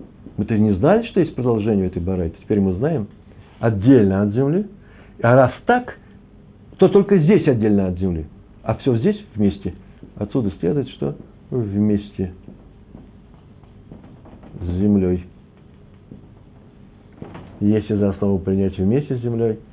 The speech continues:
для лулавов, то получаем смодар отдельно. И если принять за основу от-, отдельно от земли, отдельно от земли,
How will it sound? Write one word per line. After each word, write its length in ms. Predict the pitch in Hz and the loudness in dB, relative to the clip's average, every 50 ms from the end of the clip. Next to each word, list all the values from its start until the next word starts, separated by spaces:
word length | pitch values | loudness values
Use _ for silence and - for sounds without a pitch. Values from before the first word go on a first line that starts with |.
| - - | -10 -6
для 120 | 92 95 | -4 -2
лулавов, 460 | 92 92 95 107 131 143 135 123 120 - - - - - - | 0 0 0 2 2 2 0 0 -4 -6 -12 -20 -20 -18 -14
то 60 | 92 | -10
получаем 460 | 82 92 90 - 113 110 107 104 104 - - - - - - | -8 -8 -4 -2 -2 0 0 -2 -4 -6 -14 -20 -20 -18 -12
смодар 420 | - 92 90 87 95 101 104 101 - - - - | -10 -8 -6 -4 -2 -2 -4 -4 -6 -14 -14 -12
отдельно. 480 | 90 85 85 95 101 95 85 80 73 - - - - - - - - - - - 110 | -10 -6 -2 0 0 0 0 -2 -6 -10 -14 -20 -20 -20 -20 -20 -20 -20 -10 -4 -2
И 40 | |
если 320 | 107 123 143 156 156 - 101 | 0 2 2 2 0 -2 -6
принять 340 | - 90 87 90 92 92 90 | -6 -4 -4 -4 -4 -4 -2
за 160 | 92 92 92 | -2 -2 -4
основу 400 | 90 90 - 98 95 92 90 90 | -4 -6 -6 -4 -4 -2 -2 -4
от-, 120 | 92 92 92 90 90 - - - - - | -4 -6 -6 -8 -12 -14 -16 -20 -14 -8
отдельно 560 | 101 101 95 90 95 131 139 127 110 104 98 | -8 -6 -6 -2 2 2 4 4 4 2 0
от 160 | 90 85 - 98 | -2 -4 -4 -2
земли, 360 | 98 101 104 101 95 82 - - - - - - - - | 0 2 2 0 0 -4 -6 -12 -20 -20 -20 -20 -14 -12
отдельно 520 | 90 85 87 101 110 104 92 87 82 80 - - - - - - - - - - | -10 -8 -6 -4 -2 -2 -2 -4 -6 -10 -12 -18 -20 -20 -20 -20 -20 -20 -16 -12
от 140 | 87 87 82 - - - 85 | -10 -10 -10 -10 -12 -12 -8
земли, 320 | 90 98 98 90 82 78 | -4 -4 -2 -4 -4 -8